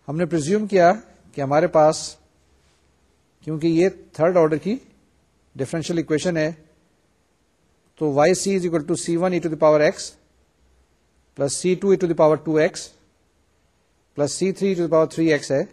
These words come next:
اور یہ جو وائی سی ہم نے سپوز کیا ہے،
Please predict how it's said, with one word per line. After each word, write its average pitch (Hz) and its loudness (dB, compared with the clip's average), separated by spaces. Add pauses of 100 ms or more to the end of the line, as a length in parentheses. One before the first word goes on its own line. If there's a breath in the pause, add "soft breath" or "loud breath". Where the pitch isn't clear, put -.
(1400)
اور 143 -2
یہ 156 0
جو 208 0
وائی 165 4
سی 185 -2
ہم 170 -2
نے 175 -4
سپوز 160 -4
کیا 156 2
ہے، 139 2